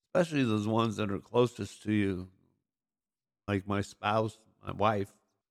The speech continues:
Uh, and as you, as, as you start to think about these things, it, it all leads, uh, down into this area where you become depressed. But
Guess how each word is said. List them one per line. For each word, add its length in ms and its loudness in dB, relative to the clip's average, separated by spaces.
Uh, 380 -4
and 520 0
as 260 2
you, 320 4
as, 280 -6
as 180 0
you 160 4
start 400 0
to 80 -6
think 260 -8
about 340 -2
these 220 0
things, 360 -4
it, 200 2
it 160 4
all 380 8
leads, 840 4
uh, 540 4
down 340 0
into 340 -2
this 420 -2
area 640 0
where 240 0
you 200 0
become 420 -6
depressed. 540 -2
But 140 -4